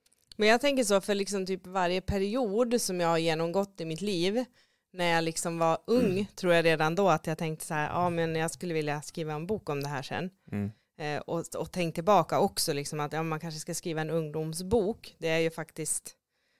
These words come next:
Speaker 1: sjukt, eh, jobbigt att vara ung. Sen har man liksom en period i sitt liv där man är liksom tjugo, tjugofem års åldern är ju också speciellt, liksom. Eller vad man har upplevt, eh,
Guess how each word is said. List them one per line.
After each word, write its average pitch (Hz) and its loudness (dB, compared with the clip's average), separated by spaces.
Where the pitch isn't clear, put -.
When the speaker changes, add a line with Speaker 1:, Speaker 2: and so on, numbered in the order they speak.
Speaker 1:
sjukt, - 0
eh, 151 2
jobbigt 156 -2
att 160 -4
vara 160 6
ung. 175 2
Sen 180 -6
har 190 4
man 185 4
liksom 185 0
en 180 -2
period 180 2
i 175 2
sitt 175 0
liv 175 -2
där 170 2
man 160 0
är 151 0
liksom 147 -4
tjugo, 165 0
tjugofem 165 -2
års 165 0
åldern 170 4
är - 0
ju 185 4
också 202 4
speciellt, 135 -4
liksom. 139 -4
Eller 180 2
vad 160 2
man 165 0
har 160 0
upplevt, - -4
eh, 135 -2